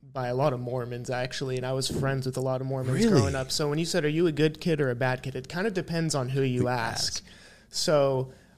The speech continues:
Speaker 1: I was the outsider kid to all the, the Mormon kids. So, like, to a lot of the parents, n-, I was,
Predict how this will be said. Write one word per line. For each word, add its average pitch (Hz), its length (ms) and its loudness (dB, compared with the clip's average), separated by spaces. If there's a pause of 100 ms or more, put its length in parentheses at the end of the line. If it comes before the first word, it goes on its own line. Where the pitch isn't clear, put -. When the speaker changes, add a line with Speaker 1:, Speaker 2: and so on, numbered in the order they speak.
(140)
Speaker 1:
I 139 140 2
was 202 180 4
the 170 140 0
outsider 135 520 0
kid 135 280 -6
to 135 100 -4
all 135 160 0
the, 120 340 -4 (200)
the 135 80 -6
Mormon 131 400 -2
kids. 170 500 -4 (300)
So, 131 260 -2
like, 120 240 -4
to 127 140 -6
a - 20 -6
lot 123 220 -4
of 127 80 -6
the 117 80 -6
parents, 135 440 -8
n-, 156 120 -6 (160)
I 214 120 -2
was, 247 200 -6